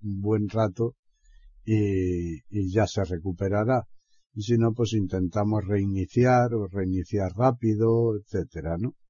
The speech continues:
Pero que sepáis que si os ocurre eso, no es normal, pero sí que nos ocurre a más de uno. Y luego las órdenes, pues igual que siempre, igual que, eh, en el iPhone.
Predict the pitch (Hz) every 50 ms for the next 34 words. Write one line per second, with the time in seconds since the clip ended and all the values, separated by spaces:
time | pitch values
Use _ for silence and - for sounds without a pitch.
0 | _ _ - 90 87 92 90 87 101 92 - 107 104 92 - 113 117 120 123 -
1 | 107 90 - - 101 98 92 85 - - 98 92 90 - 113 113 104 110 120 120
2 | 120 117 - - 120 123 123 _ _ _ _ _ _ _ _ _ _ _ - 113
3 | 107 107 113 117 117 110 104 95 - 101 104 113 120 120 117 123 127 135 143 -
4 | - - - _ - 107 98 90 90 90 82 - - 123 120 123 123 120 - _
5 | _ - 107 95 90 92 87 - 92 85 82 104 104 104 92 98 101 95 90 92
6 | 92 90 80 80 78 85 80 82 85 80 73 69 - - _ _ _ _ _ _
7 | _ _ _ _ _ _ _ _ - 139 139 131 135 131 127 135 143 143 139 123
8 | - 143 131 123 123 131 127 131 143 147 139 - _ - 131 120 113 - - 113
9 | 110 117 127 120 107 101 - 107 92 - - 98 92 80 76 - 104 110 110 104
10 | 98 87 85 92 98 95 87 - 98 98 80 73 - 92 92 87 98 98 95 90
11 | 87 87 90 90 85 - 101 104 98 98 98 90 80 80 80 78 - - 92 104
12 | 95